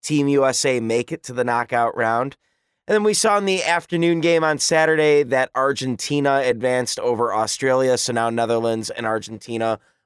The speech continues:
will face off in a quarterfinal match on Friday.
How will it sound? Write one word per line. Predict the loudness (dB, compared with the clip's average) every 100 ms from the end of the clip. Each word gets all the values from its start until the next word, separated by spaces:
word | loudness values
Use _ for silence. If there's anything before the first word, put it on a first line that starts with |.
| -6
will | -4
face | 0 0 0
off | 0 0 0
in | -4 -4
a | -4
quarterfinal | -6 -4 -2 -2 -2 -2 0 0
match | 0 -2 -4 -6
on | -6 -4 -8
Friday. | -10 -2 0 0 0 -2 -2